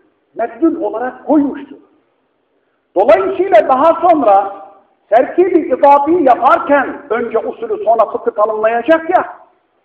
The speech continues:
o fıkhı bir daha tarif etmiştir.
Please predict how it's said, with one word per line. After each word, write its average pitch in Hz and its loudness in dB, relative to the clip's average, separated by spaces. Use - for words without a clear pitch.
o - 4
fıkhı 359 0
bir 349 2
daha 294 2
tarif 247 0
etmiştir. - -10